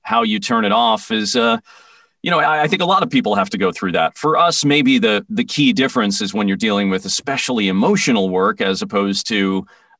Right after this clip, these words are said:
a really physically taxing day, let's say for, you know, a builder or someone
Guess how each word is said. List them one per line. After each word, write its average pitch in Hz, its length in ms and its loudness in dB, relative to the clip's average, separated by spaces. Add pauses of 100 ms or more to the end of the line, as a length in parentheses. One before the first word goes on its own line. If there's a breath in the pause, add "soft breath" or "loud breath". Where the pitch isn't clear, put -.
(140)
a 226 100 -2
really 226 340 0
physically 120 580 -2
taxing 98 520 -2
day, 90 240 0
let's 90 220 -2
say 95 220 -2
for, 92 360 -4
you 117 100 -2
know, 85 280 -2
a 120 80 -2
builder 117 500 0
or 87 80 -2
someone 101 540 0